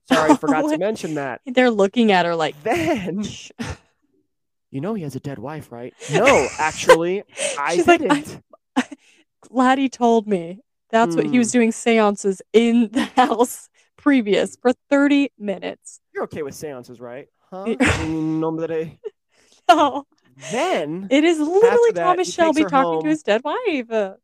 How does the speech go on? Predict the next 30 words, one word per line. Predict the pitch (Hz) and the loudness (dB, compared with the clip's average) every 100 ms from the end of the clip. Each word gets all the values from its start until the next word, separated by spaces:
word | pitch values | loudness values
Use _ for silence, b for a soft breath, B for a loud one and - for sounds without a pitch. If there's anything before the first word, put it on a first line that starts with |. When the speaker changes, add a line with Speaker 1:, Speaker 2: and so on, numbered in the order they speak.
| _ | _
Speaker 1:
He | 175 | -20
ta-, | - 175 - | -12 -10 -10
takes | - 175 | -14 -14
her | 185 | -12
home | 175 160 | -12 -10
and | 156 | -10
he's, | 143 - | -12 -14
and | 139 139 | -14 -12
he | 143 | -14
says, | - 147 135 131 127 - _ _ _ _ _ _ _ _ _ | -10 -8 -6 -8 -12 -20 _ _ _ _ _ _ _ _ _
"Sorry, | - 165 165 165 | -10 -2 0 0
Speaker 2:
Hmm? | 302 | 0
Speaker 1:
I, | 156 156 | -2 -4
I | 160 | -6
can't | 160 170 | -6 -8
do | 151 151 | -6 -6
this. | 147 - | -8 -8
I'm | 151 | -8
gonna | 151 | -6
go | 147 | -6
get | 139 - - | -8 -10 -6
absolutely | 156 - 175 151 139 139 | -6 -6 -8 -8 -8 -12
hammered. | - - 185 175 156 139 139 | -12 -4 0 0 -2 -6 -10
You | - | -6
wanna | 196 | -4
come | 262 220 233 | -4 -8 -6
later?" | 247 262 | -4 0
Speaker 2:
Wasted. | 190 - - 156 | 0 0 -8 -10
Speaker 1:
"Not | 170 170 | -8 -8
now, | 180 202 147 139 | -8 -8 -6 -8